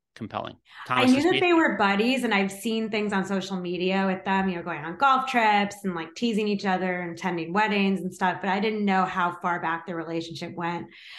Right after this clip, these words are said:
Speaker 2: I also didn't know, um, about the, was it J T's dad?
Speaker 1: Sure.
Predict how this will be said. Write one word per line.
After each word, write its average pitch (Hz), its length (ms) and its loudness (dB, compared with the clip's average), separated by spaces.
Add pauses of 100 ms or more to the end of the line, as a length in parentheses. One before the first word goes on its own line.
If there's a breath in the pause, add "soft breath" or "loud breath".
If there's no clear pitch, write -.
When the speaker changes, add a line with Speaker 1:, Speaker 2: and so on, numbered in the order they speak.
(240 loud breath)
Speaker 2:
I 202 120 2
also 202 320 2
didn't 190 480 0
know, 170 520 0 (380 loud breath)
um, 170 400 2
about 180 340 0
the, 175 480 -4
was 208 160 -4
it 196 180 0 (260)
J 196 240 2
T's 190 420 0
dad? 185 640 -2 (420)
Speaker 1:
Sure. - 300 0